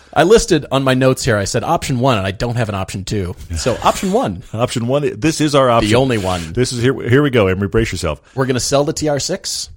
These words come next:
Speaker 2: Are you? Okay.
Speaker 1: I'm gonna sell the Cayenne.
Speaker 2: All right.
Speaker 1: Maybe the Jeep, but that might go to your daughter, so maybe that's off the table. Sell the Mazda.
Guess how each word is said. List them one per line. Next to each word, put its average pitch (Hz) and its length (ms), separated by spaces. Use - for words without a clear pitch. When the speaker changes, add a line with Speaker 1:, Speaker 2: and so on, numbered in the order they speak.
Speaker 2:
Are 87 140
you? 73 240
Okay. 95 300
Speaker 1:
I'm 107 160
gonna 98 120
sell 135 240
the 127 80
Cayenne. 135 600
Speaker 2:
All 80 60
right. 78 220
Speaker 1:
Maybe 160 500
the 180 100
Jeep, 135 340
but - 120
that 117 140
might 113 160
go 131 100
to 120 60
your 131 100
daughter, 104 340
so - 140
maybe 107 420
that's 95 180
off 98 120
the - 60
table. 123 360
Sell 127 280
the 120 80
Mazda. 127 520